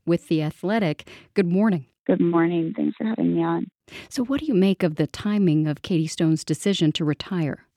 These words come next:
Speaker 2: Yeah, it's interesting, um, to say the least. You know, from the outset, um, Harvard has said that they were aiming to complete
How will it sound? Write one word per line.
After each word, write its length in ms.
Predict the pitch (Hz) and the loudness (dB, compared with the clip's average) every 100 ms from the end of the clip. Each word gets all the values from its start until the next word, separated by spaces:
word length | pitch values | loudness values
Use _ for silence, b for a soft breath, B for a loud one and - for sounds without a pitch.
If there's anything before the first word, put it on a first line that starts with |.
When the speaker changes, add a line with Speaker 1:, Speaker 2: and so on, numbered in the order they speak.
| - | -6
Speaker 2:
Yeah, 260 | 294 240 | -2 0
it's 340 | 214 - - - _ | -2 -6 -20 -20 _
interesting, 960 | 254 240 - 190 185 - 180 160 185 196 - | -4 -4 -4 -10 -10 -14 -12 -10 -8 -8 -8
um, 300 | 190 185 185 | -6 -6 -8
to 100 | 185 190 | -10 -4
say 160 | 190 180 | -2 0
the 160 | 180 | -2
least. 340 | 170 165 165 - - - - | -2 -4 -6 -8 -16 -20 -6
You 100 | 208 | 0
know, 340 | 180 170 170 - - - _ - - - - | 4 4 4 2 -6 -18 _ -10 -8 -8 0
from 240 | 196 196 | 4 4
the 160 | 180 175 - | 4 0 -4
outset, 760 | - 180 - _ 185 175 165 160 _ - | 0 0 0 _ -2 0 0 -2 _ -14
um, 640 | 90 - 165 165 160 160 - | -10 -10 -10 -10 -10 -12 -12
Harvard 420 | 202 170 170 170 | -6 -4 -2 -4
has 200 | 202 160 - | -2 -4 -4
said 220 | 170 160 160 | -4 -4 -4
that 140 | 175 - - | -8 -8 -6
they 200 | 160 156 | -2 -2
were 280 | 165 156 - | -2 -4 -4
aiming 420 | 170 160 156 156 156 - | -6 -4 -2 -4 -8 -8
to 220 | 170 165 - | -8 -8 -4
complete 640 | 175 - - 151 160 - | -4 -4 -2 0 0 -4